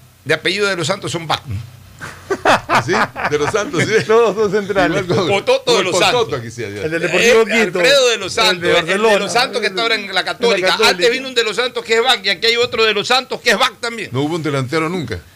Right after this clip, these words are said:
Speaker 1: O sea,
Speaker 2: De los
Speaker 1: todo,
Speaker 2: Santos.
Speaker 1: todos los de los Santos han sido
Speaker 2: Backs.
Speaker 1: back centrales. O sea, no había un de los Santos volante, un de los Santos centro delantero. <laughs> Todos son defensas.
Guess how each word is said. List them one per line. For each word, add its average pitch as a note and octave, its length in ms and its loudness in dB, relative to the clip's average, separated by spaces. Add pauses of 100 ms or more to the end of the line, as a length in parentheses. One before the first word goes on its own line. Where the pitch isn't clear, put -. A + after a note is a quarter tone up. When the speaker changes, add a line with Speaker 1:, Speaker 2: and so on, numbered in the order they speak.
(320)
Speaker 1:
O F3+ 100 0
sea, A3+ 280 4
Speaker 2:
De - 380 -10
los A2 120 -6
Speaker 1:
todo, B3 100 6
Speaker 2:
Santos. D#4 400 0
Speaker 1:
todos C#4+ 260 6
los A3+ 140 2
de A3+ 100 4
los A3 160 0
Santos E4+ 360 -2 (260)
han A3 120 -8
sido A#3+ 200 0
Speaker 2:
Backs. A#3 160 -2
Speaker 1:
back A#3 80 -2
centrales. F3+ 380 -4
O - 20 -12
sea, D3+ 100 -12
no E3 100 -8
había F#3 160 -2
un F3 280 -14 (160)
de D#3 100 2
los D3 140 -2
Santos E3+ 260 -2
volante, C#3+ 480 0
un D#3 60 -10
de C#3+ 100 -2
los C3+ 120 -2
Santos D#3 260 -6
centro C3+ 220 -6
delantero. B2+ 520 -2 (160)
<laughs> - 180 -18
Todos B3 320 4
son A3+ 260 -6
defensas. D#3 500 -2